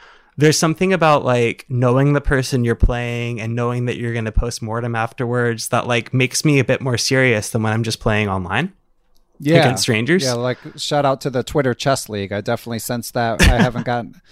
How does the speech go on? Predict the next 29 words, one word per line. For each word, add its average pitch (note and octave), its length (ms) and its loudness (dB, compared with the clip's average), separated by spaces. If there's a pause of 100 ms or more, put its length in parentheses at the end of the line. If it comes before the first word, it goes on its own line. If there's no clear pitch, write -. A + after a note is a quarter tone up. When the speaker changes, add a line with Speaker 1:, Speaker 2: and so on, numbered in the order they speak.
(220)
Speaker 2:
I A#2 60 0
haven't C#3+ 300 2
dipped C#3+ 160 2
my C3 120 2
toe C#3 280 4
in A2+ 120 0
yet, G#2 240 -2
but A2+ 140 -4
there's, A2 340 -2
like, A2+ 220 -4
the, A#2+ 120 -2 (120)
the A2+ 260 0 (840)
chess F3 280 2
Twitter D3+ 440 2
has, A2 360 0 (220)
um, A2 380 0 (1080)
uh, A2+ 440 0
I A#2+ 80 -8
think C3 240 -6
it's A#2+ 120 -8
Say A2 160 -4
Chess. G2+ 360 -4
Apologies A2+ 480 -2
if G#2 100 -6
I'm G#2 140 -4
wrong, G2+ 220 -2
guys. G2 300 -2 (340)
Um, A#2 360 2
has B2 420 0